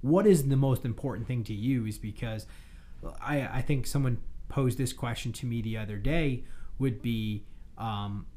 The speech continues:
if I were to start a Major League Baseball franchise, and let's say you had, of all the thirty teams out there, you got to control one, and you had the first overall pick, and we were redrafting for everyone, who would you build a, a,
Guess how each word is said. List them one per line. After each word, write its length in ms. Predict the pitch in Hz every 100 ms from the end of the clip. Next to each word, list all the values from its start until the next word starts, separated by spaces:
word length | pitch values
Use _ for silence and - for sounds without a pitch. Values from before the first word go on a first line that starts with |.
| -
if 200 | 131 -
I 160 | 120 156
were 120 | 156
to 100 | 123
start 440 | - 156 135 -
a 60 | 117
Major 400 | 120 127 127 131
League 180 | 120 104
Baseball 460 | 120 120 - 104
franchise, 580 | - 110 120 - 95 98
and 100 | 113
let's 160 | 123 -
say 120 | 127
you 180 | 113 110
had, 320 | 123 110 107
of 120 | 120 113
all 200 | 127 139
the 100 | 123
thirty 340 | - 131 110
teams 360 | - 135 117 107
out 200 | 110 -
there, 160 | 104
you 140 | 107 123
got 140 | 117
to 60 | -
control 440 | 120 - 143 117
one, 300 | 110 123 110
and 100 | 107
you 100 | 127
had 120 | 139
the 80 | -
first 360 | - 160 151 165
overall 400 | 147 135 127 110
pick, 360 | - 131 - - - -
and 120 | 127
we 100 | 147
were 200 | 143 123
redrafting 720 | 120 156 135 135 127 - 110
for 160 | - -
everyone, 560 | 147 147 135 120 113 - - -
who 140 | - 190
would 160 | 175
you 100 | 135
build 300 | 123 139 131
a, 140 | 120 117
a, 160 | 120